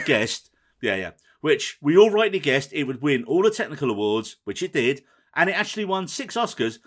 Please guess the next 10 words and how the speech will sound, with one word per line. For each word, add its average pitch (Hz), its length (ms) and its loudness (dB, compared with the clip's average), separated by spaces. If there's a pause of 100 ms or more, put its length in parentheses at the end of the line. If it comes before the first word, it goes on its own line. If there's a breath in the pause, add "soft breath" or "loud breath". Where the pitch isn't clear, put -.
(160 soft breath)
making 196 260 0
it 196 220 -6
the 147 100 -6
single 202 320 -2
most 170 200 -6
successful 180 440 -8
film 147 400 -4
at 240 200 -4
the 147 100 -6
Oscars. 139 500 -4